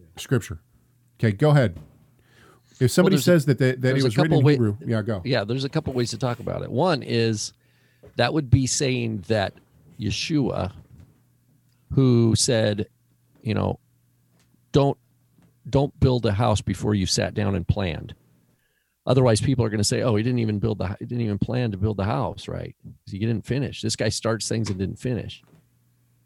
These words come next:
Speaker 2: And he says, "I will build my ecclesia, and that faith comes by hearing, and who will believe unless someone is sent?" Demands. And he also said, "You don't put a, you don't light a lamp and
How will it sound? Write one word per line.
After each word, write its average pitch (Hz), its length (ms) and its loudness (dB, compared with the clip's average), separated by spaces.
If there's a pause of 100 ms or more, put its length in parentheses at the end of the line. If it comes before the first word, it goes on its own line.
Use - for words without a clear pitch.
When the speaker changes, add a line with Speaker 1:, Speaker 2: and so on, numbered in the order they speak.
(800)
Speaker 2:
And 131 80 0
he 139 60 4
says, 120 200 0
"I 110 100 0
will 127 140 2
build 120 240 2
my 107 140 -2
ecclesia, 101 680 -8 (1800)
and 104 140 -2
that 92 100 -6
faith 131 260 -2
comes 120 240 -4
by 107 180 -4
hearing, 104 380 -2
and 95 120 -4
who 123 200 2
will 123 120 -2
believe 107 380 -4
unless 101 280 -4
someone 104 320 -4
is 95 100 -6
sent?" - 400 -8 (480)
Demands. 110 800 0 (840)
And 143 140 2
he 131 80 4
also 147 240 0
said, 123 220 -4
"You 120 80 -4
don't 139 160 -4
put 131 160 0
a, 113 60 -2 (120)
you 117 80 -6
don't 117 280 -4
light 113 340 0
a 104 60 0
lamp 107 440 -2
and 87 160 -6